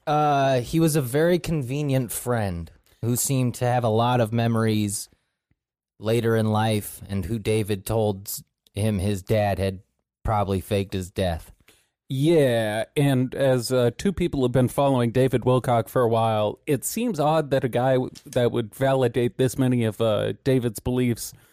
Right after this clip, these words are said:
Speaker 2: had not been mentioned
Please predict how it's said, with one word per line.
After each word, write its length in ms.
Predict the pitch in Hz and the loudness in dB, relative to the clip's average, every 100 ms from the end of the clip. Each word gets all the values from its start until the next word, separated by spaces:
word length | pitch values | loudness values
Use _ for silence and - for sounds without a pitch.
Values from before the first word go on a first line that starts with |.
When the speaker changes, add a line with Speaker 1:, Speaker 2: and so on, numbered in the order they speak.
| _ _ _ _ _ | _ _ _ _ _
Speaker 2:
had 560 | 131 127 123 117 107 | -2 2 2 0 -2
not 440 | 120 127 143 147 120 | 0 2 2 0 2
been 220 | 135 123 | 2 4
mentioned 800 | 139 123 - 131 120 113 107 | 2 0 0 0 0 -2 -6